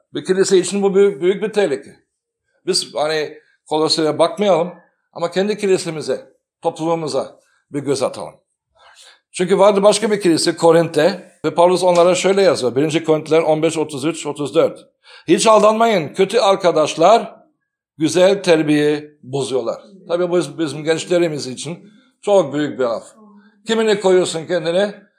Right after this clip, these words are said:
sanma ki sen onları değiştireceksin. Unut, onlar seni değiştirecek. Onlar seni bozacaklar. Ama şimdi Pavlus devam ediyor. O imanlılara konuşuyor.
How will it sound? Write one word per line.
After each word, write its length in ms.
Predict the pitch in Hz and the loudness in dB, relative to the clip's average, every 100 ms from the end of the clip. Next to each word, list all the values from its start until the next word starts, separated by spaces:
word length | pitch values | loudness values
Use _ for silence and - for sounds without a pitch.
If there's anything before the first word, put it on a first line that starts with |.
| _ - | _ -10
sanma 440 | - 247 233 208 | 0 0 2 2
ki 120 | 190 | 2
sen 180 | 185 190 | 2 2
onları 360 | 196 185 175 160 | 4 2 2 0
değiştireceksin. 580 | 160 - 156 135 147 165 | -4 -4 -6 -4 -6 -4
Unut, 380 | 185 208 - - - _ - | -2 -2 -4 -18 -20 _ -8
onlar 280 | - 202 185 | -2 2 2
seni 280 | 180 160 139 | 2 0 0
değiştirecek. 580 | 127 - 107 101 - | -2 -4 -14 -16 -8
Onlar 180 | 180 202 | -2 0
seni 260 | - 180 160 | 2 0 0
bozacaklar. 520 | 143 120 92 - - - _ _ - _ _ - | -2 -4 -10 -18 -20 -20 _ _ -20 _ _ -4
Ama 160 | 175 196 | 0 2
şimdi 240 | 208 226 | 0 2
Pavlus 320 | 202 214 202 | 4 4 4
devam 240 | 196 196 208 | 2 2 0
ediyor. 260 | 180 135 - _ _ _ | -2 -4 -6 _ _ _
O 120 | - 170 | -8 -2
imanlılara 560 | 180 175 175 170 170 | 2 2 4 4 2
konuşuyor. 440 | 165 143 117 - | 0 -6 -8 -12